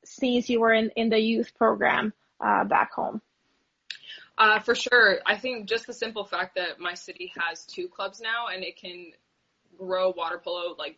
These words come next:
Speaker 2: by double the amount of kids is amazing to me. And it just shows that, like, the sport is really taken off and, um, the competition level is great too. Now people have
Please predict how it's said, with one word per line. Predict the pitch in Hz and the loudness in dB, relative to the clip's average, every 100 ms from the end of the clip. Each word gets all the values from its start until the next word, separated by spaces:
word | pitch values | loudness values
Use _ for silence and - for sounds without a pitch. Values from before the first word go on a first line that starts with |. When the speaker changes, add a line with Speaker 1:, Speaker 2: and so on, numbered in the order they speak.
| _ - | _ -6
Speaker 2:
by | 185 | -4
double | 190 185 185 | -2 -4 -4
the | 185 | -6
amount | 175 170 170 | -4 -6 -8
of | |
kids | - 165 180 - | -8 -8 -8 -8
is | 170 165 | -10 -10
amazing | 165 165 170 170 | -8 -8 -8 -12
to | - | -12
me. | 170 185 - _ _ _ - | -8 -8 -12 _ _ _ -10
And | 175 170 160 | -8 -8 -8
it | 170 - | -12 -8
just | 190 180 | -8 -4
shows | - 190 190 | 2 2 2
that, | 185 - | -4 -8
like, | 165 165 - | -10 -10 -10
the | 180 | -10
sport | - - 190 180 | -12 -4 0 0
is | 185 175 | -2 -8
really | 165 185 190 180 | -6 -4 -2 -4
taken | - 170 165 | -6 -8 -6
off | 160 151 165 _ _ - | -8 -8 -12 _ _ -10
and, | 170 160 156 156 - | -8 -8 -10 -14 -8
um, | 160 160 151 170 _ | -6 -6 -8 -14 _
the | 208 | -6
competition | - 226 220 220 208 | -2 0 -2 -6 -2
level | 196 196 | 0 0
is | 185 | -2
great | 190 185 - | -2 -2 -4
too. | 226 220 | -8 -2
Now | 175 | -2
people | 185 196 185 | -2 -4 -2
have | 175 | -2